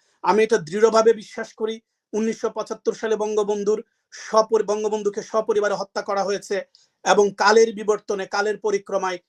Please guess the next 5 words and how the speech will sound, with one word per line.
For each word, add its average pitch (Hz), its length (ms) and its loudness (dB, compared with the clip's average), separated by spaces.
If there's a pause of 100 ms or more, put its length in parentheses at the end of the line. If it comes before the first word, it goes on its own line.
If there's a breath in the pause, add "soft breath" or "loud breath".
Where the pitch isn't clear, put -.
(120)
সেসব - 380 -8
হত্যাকারীদের 185 640 -4
বিচার 175 280 -4
হয়েছে। 160 380 -4 (520)
আজকে 208 520 2